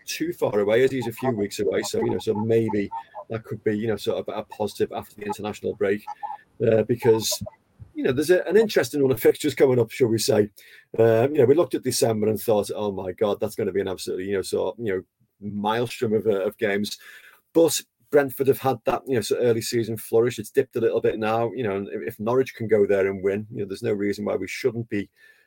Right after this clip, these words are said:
you know, sort of thinking about doing something similar in that fixture. Manchester City, that everybody almost auto-, automatically, you know, just gives up on, you know, it's, it's gonna be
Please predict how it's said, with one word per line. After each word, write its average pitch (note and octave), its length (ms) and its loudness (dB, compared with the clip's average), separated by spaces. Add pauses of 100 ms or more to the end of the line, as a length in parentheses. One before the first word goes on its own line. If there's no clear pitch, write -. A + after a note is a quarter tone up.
(120)
you A2 80 -4
know, G#2 60 2
sort G2+ 200 -2
of - 40 -10
thinking G#2+ 260 -4
about G2+ 200 -4
doing A2+ 160 -8
something G2 300 -6
similar G2+ 420 -2
in G2 140 -8
that A#2+ 160 -6
fixture. - 480 -4 (460)
Manchester B2 440 0
City, A#2+ 360 0
that A2 220 0 (160)
everybody G#2+ 480 0 (100)
almost G#2+ 340 2
auto-, A2 340 4
automatically, G#2 800 -2
you G2 140 0
know, - 80 0
just - 300 -10 (160)
gives G2 260 2
up B2 180 2
on, G#2 240 -2
you A2+ 80 -2
know, F#2+ 60 0
it's, F2+ 120 -6
it's - 220 -10
gonna B2 180 -2
be G#3 100 -2